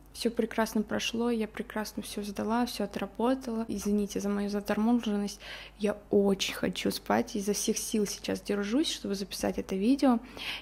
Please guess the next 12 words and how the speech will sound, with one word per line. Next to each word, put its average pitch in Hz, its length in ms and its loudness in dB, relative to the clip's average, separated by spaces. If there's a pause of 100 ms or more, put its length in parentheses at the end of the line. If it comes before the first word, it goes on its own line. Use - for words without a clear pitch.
(100)
и 208 120 2
побыстрее 208 960 2
лечь 202 520 -4 (400)
в - 280 -20
кроватку. - 680 -4 (320)
<laughs> 277 120 0 (1040)
А, 220 320 4
спала 220 360 2
я, 202 340 0 (240)
получается, - 800 -4 (1040)
около 220 320 0
пяти 214 520 -6